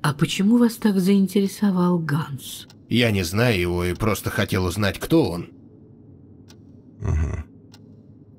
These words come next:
Speaker 2: Вам что-нибудь нужно, Виктория?
Speaker 1: Нет, спасибо, Сэм,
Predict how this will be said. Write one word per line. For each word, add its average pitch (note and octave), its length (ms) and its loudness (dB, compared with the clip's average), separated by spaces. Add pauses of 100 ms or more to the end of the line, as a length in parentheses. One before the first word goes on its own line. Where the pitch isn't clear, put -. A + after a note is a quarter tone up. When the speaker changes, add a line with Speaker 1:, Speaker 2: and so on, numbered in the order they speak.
(600)
Speaker 2:
Вам G2+ 280 2
что-нибудь G2 480 -2
нужно, C3 260 2
Виктория? G2+ 500 -2 (240)
Speaker 1:
Нет, B2 260 2
спасибо, - 520 -2
Сэм, E3+ 400 -2